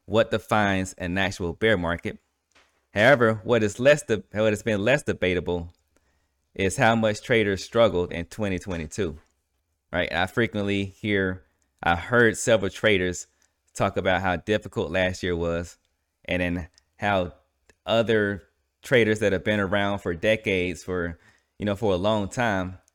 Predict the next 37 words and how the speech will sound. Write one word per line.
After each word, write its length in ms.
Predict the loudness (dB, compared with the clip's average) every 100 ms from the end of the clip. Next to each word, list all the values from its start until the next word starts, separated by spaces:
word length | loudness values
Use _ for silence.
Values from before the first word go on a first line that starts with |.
| _
how 200 | -4 2
they 180 | 2
also 340 | 2 0 -2 -4
expressed 400 | -6 -4 -4 -2
how 160 | -4
difficult 480 | -4 -6 -8 -8 -6
last 300 | -2 -4 -4
year 100 | -6
was. 400 | -4 -6 -6 -10 _ _ _ _ _ _ _ _ _ -6
Kind 180 | -2 -2
of 60 |
starting, 320 | -2 -4 -6 -8 -20 _
we're 100 | -16
kind 400 | -14 -6 -2 -2
of 140 | -2
getting 320 | -2 -4 -4 -10
started 500 | -10 0 0 0 -6
on 180 | -12 -12
the 60 | -12
same 340 | -6 -6 -6
sheet 200 | -8 -8
of 80 | -6
music 440 | -4 -4 -4 -8 _ _ _ _
for 100 | -10
twenty-three. 680 | -10 -6 -8 -8 -2 0 0 -6 _ _ _
But, 320 | 2 2 2 -6 _ _ _ _
you 120 | -8 -2
know, 100 | 2
a 20 |
lot 180 | 2 2
of 80 |
people 320 | 0 -2 -2 0
have 180 | -2
been 100 | -2
expressing 540 | -6 -6 -2 -2 -2 -4
how 140 | -4
difficult, 640 | -4 -4 -6 -4 -4 -4